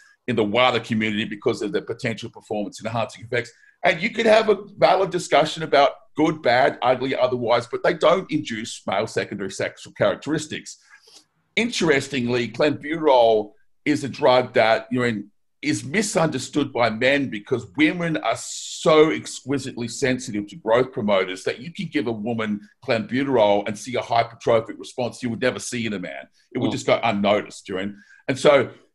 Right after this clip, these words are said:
Speaker 1: it's a fair thing to say, look, if you gave a woman who's training her ass off as completely natural,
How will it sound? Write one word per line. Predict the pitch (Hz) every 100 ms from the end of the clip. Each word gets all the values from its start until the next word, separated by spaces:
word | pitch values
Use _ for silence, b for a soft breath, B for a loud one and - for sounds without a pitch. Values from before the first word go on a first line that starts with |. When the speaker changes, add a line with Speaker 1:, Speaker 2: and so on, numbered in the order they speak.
| _
Speaker 1:
it's | 170 160
a | 180
fair | - 160
thing | 156 165 127
to |
say, | 127 127
look, | 127 127
if | 143 -
you | 104
gave | 156 151
a | 123
woman | 110 135 135 113 104 101 - _ _ -
who's | 139 -
training | - 156 131
her | 113 120
ass | 135 135
off | 117 110
as | 113
completely | - 107 104 127 - 107
natural, | 113 123 - 117 95